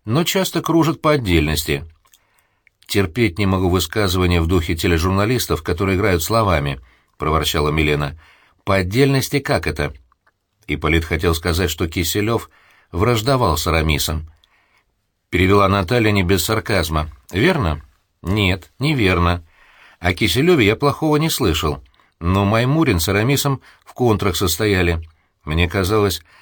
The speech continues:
завалил мужа матери он. Теперь его сделали, что для меня полная неожиданность. А каким боком Киселёв к ним присоединяется, я вообще не представляю».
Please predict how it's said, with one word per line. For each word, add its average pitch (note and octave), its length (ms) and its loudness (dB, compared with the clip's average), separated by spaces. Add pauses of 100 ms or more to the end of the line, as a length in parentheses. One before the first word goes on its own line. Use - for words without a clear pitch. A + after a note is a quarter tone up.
(120)
завалил A#2 560 2
мужа B2 320 0
матери D3 380 0
он. F2+ 360 0 (420)
Теперь D#2+ 380 0
его F2 320 2
сделали, B2 500 0 (640)
что - 220 -4
для E2 120 2
меня F#2 220 2
полная A2+ 360 0
неожиданность. B2+ 720 0 (680)
А G2 160 -2
каким A#2 400 0
боком A#2 360 0
Киселёв C#3 520 -2
к - 80 -12
ним F#2 180 2
присоединяется, E2 880 0 (260)
я G2 140 0
вообще D3 300 -2
не E2+ 100 0
представляю». D#2+ 720 -2